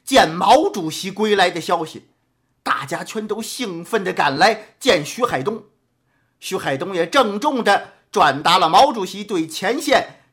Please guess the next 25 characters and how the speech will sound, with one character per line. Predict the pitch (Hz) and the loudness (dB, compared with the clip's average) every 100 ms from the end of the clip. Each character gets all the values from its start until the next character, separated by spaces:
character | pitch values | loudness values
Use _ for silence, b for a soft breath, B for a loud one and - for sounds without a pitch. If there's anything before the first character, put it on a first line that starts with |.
| - | -12
全 | - 185 240 339 339 | -8 4 4 2 -8
体 | - 151 | -14 -14
将 | 151 247 143 139 | 0 2 2 0
士 | 170 | -8
的 | 165 | -4
问 | 226 240 143 | 0 0 0
候 | 170 143 - | -2 -4 -8
和 | - 156 | -10 -8
激 | 143 294 | -6 -8
励， | 262 - _ _ _ _ _ _ _ | -10 -12 _ _ _ _ _ _ _
大 | - - 165 | -6 -6 -8
家 | - | -10
伙 | - - | -12 -10
儿 | 156 | -10
这 | 156 | -8
个 | 151 | -8
情 | - 175 247 | -8 -6 -6
绪 | 277 190 | -6 -10
全 | - 277 320 | -4 -2 0
都 | 330 | -2
沸 | 320 - 427 - - | -4 -2 -2 -2 -6
腾 | 185 165 | -8 -8
起 | - | -10
来 | 123 104 | -12 -12
了。 | - | -20